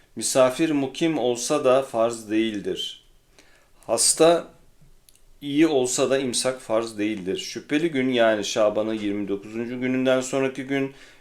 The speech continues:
bir kimse ayı gördüğünü söylese, yemek yemiş olanların doydukları andan it-, akşama kadar yememeleri lazımdır.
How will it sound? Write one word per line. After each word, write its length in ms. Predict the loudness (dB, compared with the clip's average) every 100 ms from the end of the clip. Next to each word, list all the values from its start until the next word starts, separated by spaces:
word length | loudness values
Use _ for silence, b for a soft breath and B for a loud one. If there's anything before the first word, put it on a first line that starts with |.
| _
bir 180 | -2 -2
kimse 300 | -6 -4 -2
ayı 260 | -2 -2 -2
gördüğünü 1400 | 0 0 -2 -4 -4 -4 -6 -8 -14 -10 -4 -2 -2
söylese, 920 | -4 -2 0 0 -2 -2 2 2 2 -4 B B -8
yemek 460 | -4 0 -2 -2
yemiş 460 | -4 -2 -2 -2 -6
olanların 720 | -6 -4 -4 -4 -2 -2 -2
doydukları 540 | -4 -4 -6 -4 0 2
andan 380 | 0 0 -2 -2
it-, 240 | -6 -10 -16 _ -16
akşama 680 | -14 -10 -6 -2 -2 -4
kadar 400 | -6 -6 -2 -2
yememeleri 880 | 0 -2 -2 -2 -2 -2 -2 -2 -4 -8 b b -6
lazımdır. 920 | 2 4 2 -2 -4 -6 -8 -10 -14